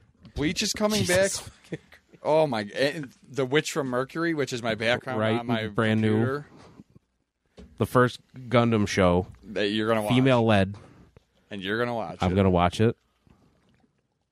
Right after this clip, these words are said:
Speaker 2: And Bleach is coming back. What the fuck?
Speaker 1: Yeah, it's gonna be crazy. Um, without further ado, Steve.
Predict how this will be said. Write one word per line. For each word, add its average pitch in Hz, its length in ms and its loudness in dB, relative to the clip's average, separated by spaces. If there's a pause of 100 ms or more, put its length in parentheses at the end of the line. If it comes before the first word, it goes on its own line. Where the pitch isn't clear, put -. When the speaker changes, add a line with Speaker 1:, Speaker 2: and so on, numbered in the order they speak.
(2000)
Speaker 2:
And 95 100 -6
Bleach 104 200 0
is 87 80 0
coming 60 240 -6
back. 52 180 -10 (160)
What 113 120 -2
the 98 80 -4
fuck? 85 220 -4 (360)
Speaker 1:
Yeah, 87 160 2
it's 85 120 -4
gonna 98 120 0
be 87 100 -4
crazy. 87 480 -6 (1200)
Um, 120 500 0 (720)
without 135 160 -4
further 170 260 2
ado, 131 440 0
Steve. - 680 -2